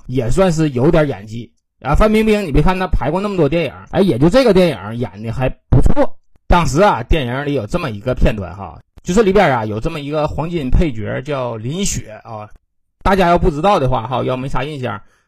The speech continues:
你可以去上网查一下这个林雪的图片。这个林雪呀，就是戏红人不红，其实她演技啊挺好的。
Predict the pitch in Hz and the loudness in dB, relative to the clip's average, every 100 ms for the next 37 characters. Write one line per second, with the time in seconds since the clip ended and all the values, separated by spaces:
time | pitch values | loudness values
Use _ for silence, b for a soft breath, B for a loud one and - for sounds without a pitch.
0 | _ 107 127 143 117 123 143 131 85 - | _ -10 -6 -6 -6 -8 -8 -10 -10 -8
1 | 110 120 131 123 113 107 127 - - 104 | -6 -6 -8 -8 -8 -10 -10 -10 -10 -2
2 | - 107 165 - _ _ _ - 233 196 | 0 0 -6 -10 _ _ _ 0 2 2
3 | 233 - 117 98 98 147 165 160 - 233 | 2 0 -2 -8 -4 -4 -4 -6 -6 0
4 | 160 127 156 117 175 190 101 135 - _ | 0 0 -4 -4 -2 -4 -4 -12 -16 _
5 | _ - 180 190 196 202 165 113 165 175 | _ -6 -2 0 2 0 -2 -6 -6 -6
6 | 180 90 - 180 156 - | -8 -2 0 0 -4 -10